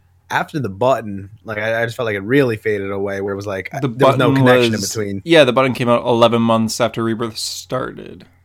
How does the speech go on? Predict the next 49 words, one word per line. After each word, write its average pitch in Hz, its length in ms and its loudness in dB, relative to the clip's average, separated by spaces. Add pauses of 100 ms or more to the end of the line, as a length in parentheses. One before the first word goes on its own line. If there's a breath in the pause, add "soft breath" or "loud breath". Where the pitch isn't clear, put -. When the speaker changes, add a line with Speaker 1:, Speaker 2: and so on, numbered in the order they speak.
(440)
Speaker 2:
Yeah. 120 220 0
Speaker 1:
Yeah, 190 320 4
so 147 100 0
pretty 185 180 0
much, 185 180 -2
like, 147 160 -4
when 139 220 -2
Re-, 139 140 0
when 139 460 0
Rebirth 139 260 0
hit 131 120 -6
the 123 60 -4
one 117 240 -4
year 127 140 -2
mark, 107 240 -4
I 107 80 -4
felt 117 180 -4
like 104 120 -4
it 92 120 -18
kinda 113 220 -6
started 104 340 -6
to 95 280 -6 (480 soft breath)
lose 135 280 4
its 120 180 0
central 123 240 0
connection. 120 540 -2
And 151 160 2
I 151 80 2
thought 160 260 4
that 156 100 2
was 147 100 4
one 143 120 2
of 139 100 -2
the 139 60 -2
things 135 120 -4
that 127 80 -2
made 131 160 0
it 117 40 -4
really 117 300 -2
cool, 143 360 0
that, 101 200 -4
like, 104 200 -6
even 127 160 -2
though 120 120 0
there's 110 200 -4
so 127 160 -4
many 117 120 -4
different 107 340 -8
books, - 500 -2